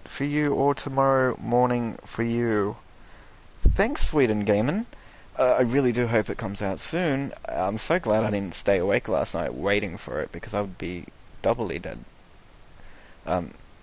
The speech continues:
I've been playing a lot of that roller coaster game. I think I'm done now. I'm finished.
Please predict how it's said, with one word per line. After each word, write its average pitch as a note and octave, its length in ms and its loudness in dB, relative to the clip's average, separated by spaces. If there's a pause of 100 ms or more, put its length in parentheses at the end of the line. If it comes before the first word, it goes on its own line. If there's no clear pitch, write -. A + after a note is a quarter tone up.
(300)
I've D3 60 -6
been F#3 120 0
playing G#3+ 260 0
a F#3+ 80 0
lot D#3 140 2
of C3+ 80 0
that F2 140 4
roller A2+ 240 2
coaster C3+ 280 -4
game. C#3 200 -2
I B2 60 -6
think D3 160 -8
I'm A2+ 120 -4
done - 220 -4
now. A2 220 -2
I'm A2 60 -16
finished. - 460 -8